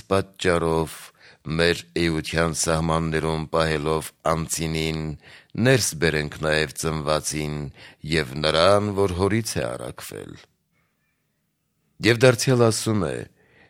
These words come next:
"Երկուսին շարժող մեկը, որ դառնում է երեք, և այս մեզ համար Հայրը, Որդին և Սուրբ Հոգին է,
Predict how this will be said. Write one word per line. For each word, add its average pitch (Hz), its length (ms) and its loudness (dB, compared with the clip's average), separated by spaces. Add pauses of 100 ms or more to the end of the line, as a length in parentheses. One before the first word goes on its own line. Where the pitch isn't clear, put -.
(160)
"Երկուսին 104 840 2
շարժող 104 680 2 (100)
մեկը, 98 500 0 (540)
որ 92 280 2
դառնում 82 520 0
է 78 160 2
երեք, 69 540 -2 (640)
և 76 300 -4 (140)
այս 110 320 2
մեզ 104 280 -2
համար 87 400 0 (340)
Հայրը, 107 680 2 (480)
Որդին 76 640 -8 (460)
և 69 340 -6 (260)
Սուրբ - 440 -4
Հոգին 101 420 -2
է, 57 120 -8